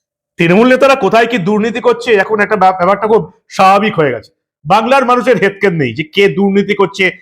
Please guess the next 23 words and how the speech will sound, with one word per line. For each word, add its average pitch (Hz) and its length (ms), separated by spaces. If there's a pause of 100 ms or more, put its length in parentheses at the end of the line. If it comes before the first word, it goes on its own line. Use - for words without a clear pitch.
(140)
কে 208 240
কত 185 200
টাকা 190 200
কামিয়ে 185 340
নিচ্ছে, 196 380 (260)
কে 214 180
বাংলাদেশি 196 520
অনুপ্রবেশকারী 196 680
রোহিঙ্গা 196 360
জঙ্গিদের 190 360
আশ্রয় 180 320
দিচ্ছে, 190 320 (220)
তাতে 160 200
রাজ্যের 180 420
দেশের 185 360
কত - 200
ক্ষতি, 214 340 (180)
এই 247 220
বাংলার 208 420
মানুষ 202 300
পাত্তাই 190 360
দেয় 127 200
না। 95 120